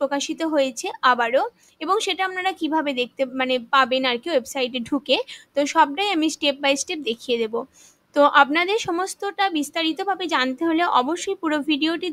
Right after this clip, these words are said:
দেখতে হবে, নাহলে বুঝতে পারবেন না। তাই বন্ধুরা, কেউ ভিডিওটি skip করবেন না, প্রথম থেকে শেষ পর্যন্ত দেখুন,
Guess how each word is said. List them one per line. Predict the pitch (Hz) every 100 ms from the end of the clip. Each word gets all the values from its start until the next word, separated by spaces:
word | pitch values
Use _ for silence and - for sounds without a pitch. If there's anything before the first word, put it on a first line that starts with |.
| 294
দেখতে | 277 320 320
হবে, | 269 415 539 - - 277
নাহলে | 262 262 247
বুঝতে | 269 - 381 -
পারবেন | 220 233 226
না। | 277 285 _ - _
তাই | 403 403
বন্ধুরা, | 403 392 427 427
কেউ | 415 392
ভিডিওটি | 359 381 370 370
skip | - 359 330
করবেন | 320 277 294 320
না, | 440
প্রথম | 330 294 294 277
থেকে | 277 294
শেষ | 285 269
পর্যন্ত | 302 311 311 320
দেখুন, | 339 440